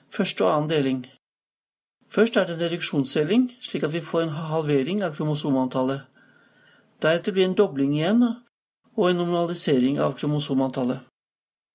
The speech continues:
Før celledelingen kan skje, kopieres kjernens innhold av D N A i en prosess som kalles D N A-replikasjon. D N A er det eneste molekylet i cellen som kan lage en kopi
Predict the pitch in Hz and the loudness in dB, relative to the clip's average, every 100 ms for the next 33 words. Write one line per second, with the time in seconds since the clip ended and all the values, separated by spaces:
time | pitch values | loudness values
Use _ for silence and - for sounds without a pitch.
0 | _ _ _ _ _ _ _ _ _ _ | _ _ _ _ _ _ _ _ _ _
1 | - 214 247 247 226 185 180 170 185 196 | 0 4 4 4 0 2 0 0 0 0
2 | 202 196 - 180 185 185 - 180 190 156 | 0 0 0 2 2 0 -2 -2 0 2
3 | 147 165 - 180 147 170 - 180 143 147 | 2 0 0 0 0 -4 -2 0 0 0
4 | 160 160 175 170 190 190 240 151 160 170 | 0 0 0 2 0 0 -4 -4 -4 -4
5 | - 185 - 180 175 147 151 - 151 147 | -4 -4 -4 -4 -2 -2 -4 -4 0 0
6 | 151 147 - 160 151 147 151 - 135 123 | 0 -2 -2 -6 -6 -6 -4 -2 -4 -4
7 | - _ _ _ _ _ _ _ _ _ | -12 _ _ _ _ _ _ _ _ _
8 | _ _ _ _ - 175 190 180 247 226 | _ _ _ _ 0 2 4 2 2 0
9 | 196 208 147 - 151 165 175 - 143 160 | 0 2 0 -4 -4 -2 -4 -2 -2 0
10 | 196 143 175 196 - 165 170 170 151 135 | 0 0 -2 -4 -8 -6 -2 0 -2 -2
11 | 139 - - 175 208 214 | -4 -4 -4 -2 -2 -4